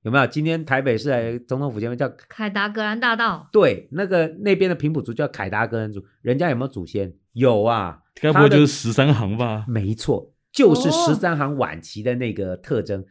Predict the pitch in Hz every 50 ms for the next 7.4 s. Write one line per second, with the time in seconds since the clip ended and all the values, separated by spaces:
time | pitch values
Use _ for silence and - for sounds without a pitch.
0 | _ _ - 247 226 - 208 226 220 160 127 - - 143 143 180 175 165 135 107
1 | 92 - - 127 110 98 98 95 - 175 160 139 139 123 120 117 117 - - 104
2 | 101 123 139 147 - 143 143 147 151 147 - - 98 101 123 139 - - 101 90
3 | 90 104 - - - 123 98 87 - _ _ _ - 185 180 170 170 175 180 -
4 | _ _ - - - - - 143 147 - 202 190 185 135 113 110 107 110 120 120
5 | - - 233 185 - 123 107 98 98 104 110 123 147 139 131 131 131 151 123 98
6 | - _ _ - 135 120 110 131 - - 90 87 95 - - 113 104 104 107 104
7 | 92 92 95 92 - - -